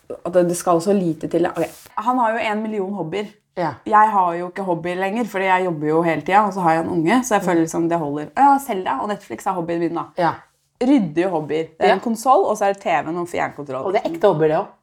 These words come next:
Speaker 1: Ja, det er,
Speaker 2: Det er
Speaker 1: jeg
Speaker 2: det.
Speaker 1: synes ikke folk, folk kan ikke kimse av det.
Speaker 2: Man må
Speaker 1: Jeg
Speaker 2: ikke
Speaker 1: snakker med folk på
Speaker 2: undervurdere.
Speaker 1: internett om det jeg har sett. Og går og leser liksom teorier bak, altså, og hva, eh, regissøren og manusforfatter har tenkt på den og den episoden, og hvorfor det er lagt
Speaker 2: Du
Speaker 1: opp
Speaker 2: trenger
Speaker 1: sånn.
Speaker 2: ikke å være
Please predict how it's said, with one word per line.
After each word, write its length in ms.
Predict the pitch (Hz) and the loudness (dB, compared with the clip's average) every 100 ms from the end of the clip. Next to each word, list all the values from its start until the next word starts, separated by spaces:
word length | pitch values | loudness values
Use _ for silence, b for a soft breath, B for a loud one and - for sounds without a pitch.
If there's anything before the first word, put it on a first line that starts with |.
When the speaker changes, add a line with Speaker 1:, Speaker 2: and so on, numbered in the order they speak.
| _ | _
Speaker 1:
Ja, 80 | 427 | 0
det 80 | 381 | 2
er, 160 | - 359 | 2 2
Speaker 2:
Det 60 | |
er 60 | 240 | 2
Speaker 1:
jeg 80 | 269 | 2
Speaker 2:
det. 60 | |
Speaker 1:
synes 120 | 381 415 | 2 -2
ikke 160 | 440 | -2
folk, 140 | 339 320 - | -4 -6 -6
folk 140 | 277 262 | -6 -4
kan 100 | 277 | -4
ikke 120 | 320 | -6
kimse 240 | - 233 - | -10 -10 -6
av 80 | 87 | -4
det. 60 | 330 | -2
Speaker 2:
Man 80 | |
må 80 | - | 2
Speaker 1:
Jeg 120 | 233 254 | 4 2
Speaker 2:
ikke 140 | 262 | -2
Speaker 1:
snakker 200 | 320 277 | -4 -2
med 100 | 233 | -2
folk 100 | 165 | 0
på 40 | 170 | 0
Speaker 2:
undervurdere. 280 | 165 185 | 2 0
Speaker 1:
internett 460 | 196 170 - 269 269 - | 0 -4 0 -2 0 0
om 240 | 185 202 | 0 2
det 80 | 170 | 0
jeg 80 | 160 | -2
har 80 | 180 | -2
sett. 320 | 269 269 - _ _ _ _ _ _ | -4 -6 -16 _ _ _ _ _ _
Og 160 | 208 202 | 2 4
går 300 | 185 196 208 | 4 4 4
og 200 | 202 202 | 4 4
leser 460 | 214 180 160 - 190 | 4 2 0 -2 0
liksom 380 | 202 202 202 190 B B _ | 0 4 2 2 B B _
teorier 640 | 214 202 190 170 160 185 180 | 2 2 2 -2 -6 -4 -2
bak, 440 | 160 156 156 - - | 0 0 -4 -8 -6
altså, 220 | - 180 - | 2 2 4
og 100 | 190 | -2
hva, 320 | 175 175 180 - | 2 4 2 0
eh, 360 | 175 170 175 175 | -2 0 0 -2
regissøren 760 | 175 - 175 - 156 156 160 | -4 -8 -6 -4 0 0 0
og 60 | 170 | 0
manusforfatter 680 | 156 143 151 - 160 156 156 | -2 -6 -8 -8 -10 -6 -6
har 80 | 175 | -6
tenkt 460 | - 165 165 170 | -6 -6 -6 -8
på 100 | - | -4
den 220 | 185 165 170 | -2 0 0
og 80 | 165 | 0
den 160 | 147 | -2
episoden, 560 | 151 202 202 180 147 151 | -6 -6 -2 -2 -2 -2
og 220 | 165 160 B B B | -2 -2 B B B
hvorfor 360 | 202 170 - | 2 2 2
det 80 | 170 | 2
er 40 | 170 | 2
lagt 140 | 165 | 0
Speaker 2:
Du 60 | 156 | -2
Speaker 1:
opp 60 | 156 | 2
Speaker 2:
trenger 240 | 185 160 | 2 2
Speaker 1:
sånn. 140 | 151 | -4
Speaker 2:
ikke 100 | 135 | 0
å 80 | 175 | 4
være 200 | 147 139 | 4 2